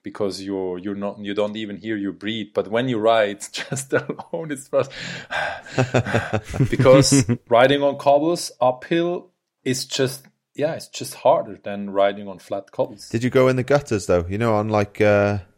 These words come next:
Speaker 3: Patersburg when there's no fencing. Like, for Flanders, is Flanders the only race they put the fence, um,
Speaker 1: Yeah.
Speaker 3: over the gutter?
Speaker 1: Yeah, they put that.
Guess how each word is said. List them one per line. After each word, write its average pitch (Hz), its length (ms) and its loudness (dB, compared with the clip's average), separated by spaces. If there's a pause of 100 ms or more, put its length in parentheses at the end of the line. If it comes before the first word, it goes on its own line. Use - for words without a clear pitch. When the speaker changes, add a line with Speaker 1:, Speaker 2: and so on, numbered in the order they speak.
(180)
Speaker 3:
Patersburg 90 720 0
when 101 140 -4
there's 101 140 -2
no 98 140 0
fencing. 95 520 -2
Like, 104 140 4
for 107 100 -4
Flanders, 113 600 0 (280)
is - 140 -2
Flanders 196 400 2
the 185 100 4
only 180 160 2
race 196 240 4
they 147 100 2
put - 180 0
the - 80 -2
fence, - 520 0 (600)
um, 104 280 4
Speaker 1:
Yeah. 120 160 4
Speaker 3:
over 107 240 4
the 104 80 2
gutter? 95 440 0 (500)
Speaker 1:
Yeah, 107 200 0
they 104 120 0
put 110 300 -8
that. - 340 -4